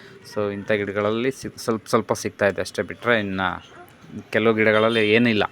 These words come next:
ಒಂದೊಂದು ಲೈನಲ್ಲಿ ಫುಲ್ ಕಂಪ್ಲೀಟಾಗಿ ಏನೂ ಸಿಗ್ತಾನೆ ಇಲ್ಲ. ನೋಡಿ, ಹೀಗಾಗ್ಬಿಟ್ಟಿದೆ, ಇಂಥ ಪರಿಸ್ಥಿತಿ ಇದು. ಪಕ್ಕದ ಗಿಡನೇ ನೋಡಿ ಹಿಂಗಾಗಿದೆ.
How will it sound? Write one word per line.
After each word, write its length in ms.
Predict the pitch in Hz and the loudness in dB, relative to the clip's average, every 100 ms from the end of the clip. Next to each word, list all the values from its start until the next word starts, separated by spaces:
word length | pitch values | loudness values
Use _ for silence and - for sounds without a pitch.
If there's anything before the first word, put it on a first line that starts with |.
| - - - - | -8 -20 -20 -18
ಒಂದೊಂದು 260 | 104 104 104 | -8 -6 0
ಲೈನಲ್ಲಿ 360 | 113 120 120 110 | 2 2 0 -4
ಫುಲ್ 220 | 123 113 | -8 -2
ಕಂಪ್ಲೀಟಾಗಿ 500 | 110 107 110 113 104 | -2 0 2 2 2
ಏನೂ 160 | 113 | 0
ಸಿಗ್ತಾನೆ 400 | 113 107 - 101 | -2 -6 -4 -2
ಇಲ್ಲ. 120 | 92 - - - - - - - - - - - 233 208 - - 269 - 277 - | -4 -6 -12 -14 -14 -18 -20 -20 -20 -20 -20 -20 -18 -18 -20 -16 -14 -12 -10 -6
ನೋಡಿ, 180 | 107 101 | -4 -4
ಹೀಗಾಗ್ಬಿಟ್ಟಿದೆ, 800 | 92 101 104 98 101 92 90 - - - - - - - - - - - - | -4 0 0 0 -4 -4 -6 -10 -20 -20 -20 -20 -20 -20 -20 -20 -20 -18 -14
ಇಂಥ 180 | 92 | -8
ಪರಿಸ್ಥಿತಿ 480 | 110 104 101 113 98 | -6 -6 -6 -8 -6
ಇದು. 160 | 90 90 - - - - - - - - - - - - - - - - - - - _ _ _ _ - _ _ _ _ _ - - - - - - - | -8 -10 -16 -20 -20 -20 -20 -20 -20 -20 -20 -20 -20 -20 -20 -20 -20 -20 -20 -20 -20 _ _ _ _ -20 _ _ _ _ _ -20 -20 -20 -20 -20 -18 0
ಪಕ್ಕದ 300 | 131 - 160 | 2 6 6
ಗಿಡನೇ 340 | 151 156 156 | 8 8 6
ನೋಡಿ 200 | 151 127 | 6 4
ಹಿಂಗಾಗಿದೆ. 440 | 113 110 101 98 | 4 4 4 2